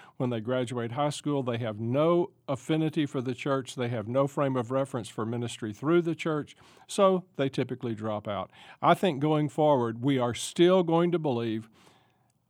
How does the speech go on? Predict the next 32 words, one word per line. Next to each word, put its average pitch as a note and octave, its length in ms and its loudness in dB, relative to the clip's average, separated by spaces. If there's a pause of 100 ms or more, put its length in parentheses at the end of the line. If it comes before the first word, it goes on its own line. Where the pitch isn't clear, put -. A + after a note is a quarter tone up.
(140)
age-specific D#3+ 1300 2
ministry D3 720 -2
has B2+ 280 -2
value. D#3+ 640 0
It B2 160 -6
has D#3 340 -4
to E3 100 -2
be D#3+ 220 2
there. D#3+ 300 -2 (340)
There B2+ 140 0
are A#2+ 140 0
things D3+ 420 0
about B2+ 400 -2
preschoolers, D#3 640 0
there B2+ 160 -2
are A#2 120 -2
things D3 360 -4
about B2 260 -4
children, D3+ 520 0
there B2+ 160 0
are A2+ 120 -2
things C#3+ 360 -2
about A#2 260 -4
teenagers C#3+ 640 -2
that G#2+ 100 -4
we A#2 140 -4
definitely C3 500 -2
need B2 220 -2
to B2+ 100 -4
address, B2+ 480 -4 (320)
even C3+ 260 2
scripturally. D3+ 680 -2